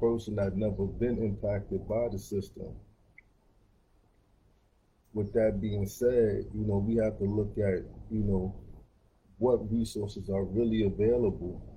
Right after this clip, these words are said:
And I'm not talking about resources that, you know,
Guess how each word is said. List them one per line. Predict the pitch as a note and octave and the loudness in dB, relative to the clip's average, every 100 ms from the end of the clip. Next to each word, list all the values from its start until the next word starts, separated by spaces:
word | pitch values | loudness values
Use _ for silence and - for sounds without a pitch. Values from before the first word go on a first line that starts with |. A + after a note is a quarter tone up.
| - - | -14 -2
And | A#2+ | 0
I'm | C3 | 0
not | B2 A2 | -2 -2
talking | - A2 A2 | -2 0 0
about | G#2+ G2+ F#2 | 2 2 0
resources | G#2+ G#2 - G2+ F#2+ G#2+ G2+ F#2+ - - - _ _ | 0 0 0 0 0 -2 -2 -4 -10 -18 -20 _ _
that, | G#2+ F#2+ G2 G#2+ | -2 0 0 -2
you | A#2 | 0
know, | G#2 F#2+ | 2 0